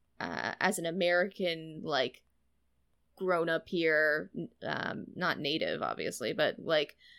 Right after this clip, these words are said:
you know, I was born in the U S and I've lived my, my whole life here. You know, the thing that's sold to us is that, like, white picket fence, you know, two point five kids, you know, that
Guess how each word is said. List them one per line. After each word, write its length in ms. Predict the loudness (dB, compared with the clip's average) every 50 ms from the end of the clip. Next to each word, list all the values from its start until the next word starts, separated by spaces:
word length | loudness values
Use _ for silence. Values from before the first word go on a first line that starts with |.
| -20 _ _ -2
you 140 | 0 2
know, 200 | 2 2 0 0 2
I 100 | 2 4
was 120 | 4 2 0
born 280 | 0 -2 -2 0 -2
in 240 | -4 -6 -6 -8 -8
the 100 | -4 -2
U 80 | 0 0
S 160 | 0 0 -2
and 60 | -6
I've 120 | -6 -6 -4
lived 180 | -6 -6 -6 -8 _
my, 360 | -10 -6 -6 -4 -4 -6 -8 -10 -8 -6
my 140 | -6 -6
whole 160 | -4 -2 0 2
life 220 | 4 4 4 4
here. 340 | 2 0 0 0 0 -2 -4 -8 -16 -16 -16 -18 -10 _
You 80 | 0 2
know, 80 | 2
the 120 | 2 2 2
thing 180 | 2 2 4
that's 200 | 4 2 2 2
sold 220 | 2 2 2 2 2
to 120 | 2 2
us 200 | 2 4 2 0 -2 0
is 260 | 0 0 0 0 2
that, 260 | 4 4 4 4 2
like, 420 | 0 0 0 0 -2 -4 -10 -20 _ _ _ _ _ _ _ _ _ 0
white 280 | 4 4 4 4 2
picket 340 | -2 -2 -2 -2 -4 -4 -2
fence, 720 | 0 0 0 0 -2 0 2 4 4 6 4 2 0 -4 -6 _
you 140 | -8 -6 -2
know, 160 | -2 0 -2
two 360 | -2 -2 -2 0 2 2 0 0
point 320 | -2 -2 -2 -2 -2 -6 _ _ _
five 420 | 0 0 2 2 2 0 -2 -4 -6
kids, 800 | -4 -2 0 0 0 0 -2 -2 -4 -4 0 2 2 2 2 0 -4
you 100 | -6 -6
know, 320 | -6 -4 -4 -6 -6 -8 -12 -16 -20 -20 -14 -2 2
that 180 | 2 2 2